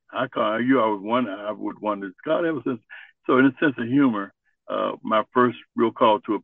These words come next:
pastor of the church was to all white,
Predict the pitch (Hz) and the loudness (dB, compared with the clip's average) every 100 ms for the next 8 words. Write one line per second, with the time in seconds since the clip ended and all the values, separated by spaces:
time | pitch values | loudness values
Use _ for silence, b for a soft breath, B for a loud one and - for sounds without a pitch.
0 | - 110 107 _ 101 101 - _ 98 101 | -2 -2 -2 _ -8 -8 -14 _ -8 -6
1 | 98 98 92 139 143 120 - 104 101 _ | -4 -6 -4 0 0 0 -4 -4 -4 _
2 | b b - 113 95 117 131 120 120 113 | b b -6 -2 4 6 6 4 2 0